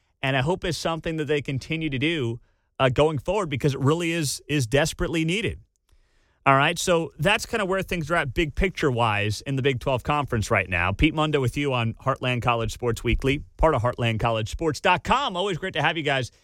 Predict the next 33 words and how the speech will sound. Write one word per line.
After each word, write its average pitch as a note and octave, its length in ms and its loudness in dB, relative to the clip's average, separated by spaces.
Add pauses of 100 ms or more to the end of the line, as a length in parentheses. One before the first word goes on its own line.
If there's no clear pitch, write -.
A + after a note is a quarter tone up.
(220)
each F3 380 -4
and D3+ 220 0
every C#3+ 280 0
week C3 240 -2
here B2+ 180 -2
on A2+ 120 0
the G#2 40 -2
show. G2+ 360 0 (360)
Before C#4+ 320 6
we A#3+ 120 -2
continue F3 480 0
on F3 220 -2
with D3 220 -2
our B2+ 300 0
Big A#2 240 -4
twelve A#2+ 260 0
Power C3+ 320 2
Rankings, C#3 480 -2
let D#3 140 0
me D#3 80 0
tell D#3+ 260 0
you D#3+ 200 -2
about C#3 480 -2
our D3 260 -2
friends A#2 480 -2
at - 100 -2
my B2 360 0
bookie C#3 340 -4
dot B2 280 0
com, A2 340 0
where A2+ 100 2
you C#3 160 -4
can C#3 260 -2